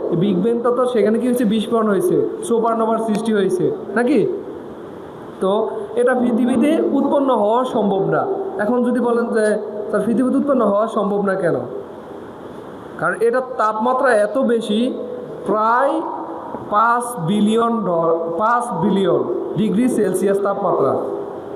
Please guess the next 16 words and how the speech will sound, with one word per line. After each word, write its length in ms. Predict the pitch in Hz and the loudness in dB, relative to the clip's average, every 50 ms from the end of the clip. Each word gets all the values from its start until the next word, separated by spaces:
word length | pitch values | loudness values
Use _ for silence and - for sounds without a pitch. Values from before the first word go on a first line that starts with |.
| - - - - - - - - - | -12 -12 -14 -14 -16 -16 -16 -6 -2
এক 420 | 160 185 220 233 240 233 - - - - - - - | 2 2 2 2 2 -2 -4 -8 -10 -12 -12 -4 0
প-, 160 | 226 233 - - - | 2 2 2 2 2
মানে 600 | 190 196 202 220 233 247 254 277 285 320 440 - - - - - - - - - - - - - - 156 | 0 0 2 2 2 2 2 2 2 2 0 0 -4 -8 -10 -12 -14 -14 -14 -16 -16 -16 -14 -6 -2 0
লোহা 400 | 175 196 208 214 220 208 - - | 2 2 2 2 2 2 4 4
এক 220 | 214 240 254 247 254 262 | 4 4 2 2 0 0
পরমাণু 400 | 262 254 254 247 247 247 254 247 254 | 0 0 2 2 2 2 2 2 2
পরিমাণ 300 | 254 254 247 247 240 233 | 2 2 2 2 2 2
যদি 380 | 254 226 233 254 254 254 254 - 247 247 | 2 2 2 2 2 2 0 -2 0 0
তৈরি 240 | 240 240 247 247 247 | 2 2 2 2 2
হইতে 220 | 226 202 196 202 | 2 2 2 2
হয়, 240 | 196 208 226 247 - - - - - 196 196 | 4 4 4 2 0 -2 -4 -6 -6 -4 -2
তাহলে 220 | 180 190 202 220 226 | 0 2 2 2 2
তার 220 | 226 233 233 233 233 - | 2 2 0 0 0 0
তাপমাত্রা 500 | 247 247 247 247 247 254 247 247 247 247 | -2 -2 -2 -2 -2 -2 0 0 0 0
লাগবে 280 | 226 233 226 220 220 240 | 0 0 0 0 0 2
কত? 220 | 240 247 247 | 2 2 2